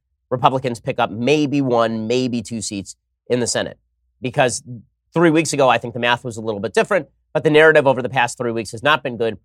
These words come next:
for Republicans. And again, President Trump's final pitch is a pretty polarizing one, which may get more Republicans out to the polls, but will also bring more Democrats out to the polls. Here's what the election could have been. So Rush Limbaugh did a rally for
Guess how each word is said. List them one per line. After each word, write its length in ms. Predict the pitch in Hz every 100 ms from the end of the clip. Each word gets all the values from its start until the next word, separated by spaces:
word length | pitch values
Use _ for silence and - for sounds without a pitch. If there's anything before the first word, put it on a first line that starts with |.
| _ _
for 60 | 151
Republicans. 580 | 139 139 123 117 117 113
And 80 |
again, 220 | 120 113 113
President 380 | 127 127 117
Trump's 180 | 123 104
final 320 | - 135 123
pitch 320 | 147 185 127 - _ -
is 100 | 135
a 60 | 139
pretty 160 | 156
polarizing 600 | 123 208 202 135 120 117
one, 260 | 107 101 95 _ _
which 380 | - 151 139 - _ _ _
may 260 | 127 147 196
get 220 | 170 139
more 160 | 147 151
Republicans 560 | 135 143 143 139 123
out 180 | 123 120
to 80 | 131
the 80 | 101
polls, 440 | 185 175 117 117 _ _
but 140 | 156 139
will 140 | 151
also 220 | 151 143
bring 160 | 135 127
more 120 | 123
Democrats 480 | 180 160 113 90 -
out 140 | 90
to 80 | 104
the 40 | -
polls. 200 | 67 - _ _
Here's 240 | 262 277 185
what 260 | 185 135
the 60 | 147
election 380 | 139 139 131 120
could 160 | 139
have 100 | 92
been. 220 | 76 78 -
So 300 | 170 127 _ _ -
Rush 260 | 208 220
Limbaugh 360 | 180 143 123 110
did 120 | 123
a 40 |
rally 400 | 120 135 123 98
for 360 | 95 135 120